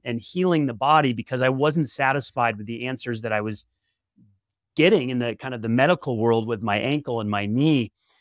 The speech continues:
And I basically, you know, was at that crossroads. Do I quit pro tennis and get a real job at twenty-five, or do I stick with it?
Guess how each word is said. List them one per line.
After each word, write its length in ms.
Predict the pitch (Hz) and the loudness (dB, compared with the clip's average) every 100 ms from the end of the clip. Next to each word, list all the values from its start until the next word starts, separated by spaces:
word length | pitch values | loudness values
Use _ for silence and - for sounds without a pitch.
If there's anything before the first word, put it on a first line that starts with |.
| _ _ | _ _
And 480 | 151 139 139 135 131 - - | 0 2 4 2 -2 -6 -2
I 180 | 131 | 0
basically, 800 | 139 156 196 254 - 170 151 143 - | 2 0 0 -4 -2 0 0 -2 -6
you 100 | - | -4
know, 100 | 143 | -2
was 120 | 135 131 | 0 2
at 160 | 151 | 2
that 180 | 151 139 | 2 -2
crossroads. 640 | - 135 151 - 85 - | 0 0 0 -4 -10 -10
Do 180 | - 123 | -4 2
I 100 | 127 | 2
quit 400 | 120 - - 175 | 0 0 0 0
pro 220 | - 147 | -2 0
tennis 440 | 147 127 123 147 - | 0 -2 -2 -4 -4
and 160 | 117 | -4
get 120 | 104 117 | -2 -2
a 60 | |
real 280 | 107 117 139 | 0 0 0
job 400 | 107 113 107 120 | 2 2 2 2
at 100 | 117 | -4
twenty-five, 680 | - 117 117 104 98 104 123 | -6 -6 -6 -4 -2 -2 -4
or 140 | 110 | -6
do 140 | 113 117 | -4 -2
I 80 | |
stick 280 | 110 - 127 - | -2 -4 -4 -2
with 160 | 135 | -4
it? 120 | 101 | -4